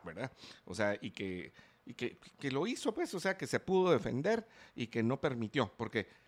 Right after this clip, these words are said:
lo triste de este caso es que si se hubiera fugado, a él lo acusan de, de, y lo meten preso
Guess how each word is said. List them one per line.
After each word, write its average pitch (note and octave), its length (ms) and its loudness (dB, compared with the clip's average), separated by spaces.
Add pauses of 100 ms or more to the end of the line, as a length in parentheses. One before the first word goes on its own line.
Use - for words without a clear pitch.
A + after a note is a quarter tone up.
(100)
lo A#2 220 2
triste F#3 320 4
de E3 80 10
este E3 200 2
caso F3+ 260 6
es D#3+ 80 2
que C#3 120 -2
si G#2+ 160 -2
se A2 160 -2
hubiera D#3 340 4
fugado, C#3 580 6 (600)
a A2 160 4
él D3+ 160 8
lo E3 120 6
acusan F3 520 2
de, G2+ 400 -2
de, G2 500 -2
y G#2+ 80 -4
lo G2+ 100 0
meten C3 240 2
preso A3+ 380 0